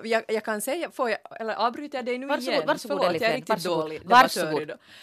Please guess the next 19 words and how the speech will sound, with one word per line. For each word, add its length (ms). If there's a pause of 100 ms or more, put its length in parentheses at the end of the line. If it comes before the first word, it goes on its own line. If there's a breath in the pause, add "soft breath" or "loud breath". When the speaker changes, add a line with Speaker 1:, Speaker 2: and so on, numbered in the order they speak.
(160 soft breath)
Speaker 1:
idag. 240
Eh, 80
visste 300
du 100
att 80
det 100
finns 320
en 140
sån 220
där, 320
det 100
finns 280
någon 160
sån 200
där 80
boj 760
utsatt 520
i 80
havet 520